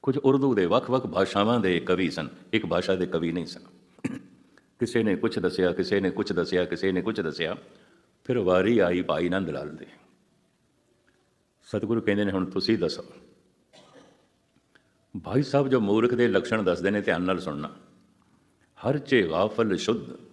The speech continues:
ਅਜ਼ ਨਾਦਾਂ ਬਵਦ, ਗਰ ਗਦਾ ਬਾਸ਼ਦ ਵਾ ਗਰ ਸੁਲਤਾਨ ਬਵਦ।"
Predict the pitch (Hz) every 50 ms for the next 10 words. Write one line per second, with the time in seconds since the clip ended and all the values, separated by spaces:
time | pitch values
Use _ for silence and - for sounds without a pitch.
0 | - - _ _ _ - 113 113 104 117 107 101 90 82 78 - 85 95 120 135
1 | 120 113 92 87 85 101 - - - - - - - _ _ _ - _ _ _
2 | _ _ - 95 85 95 113 139 - 135 131 107 95 92 107 120 104 95 87 82
3 | 80 - 110 113 117 113 107 95 82 87 87 85 - 101 90 85 - 87 90 104
4 | 76 80 73 69 - - - -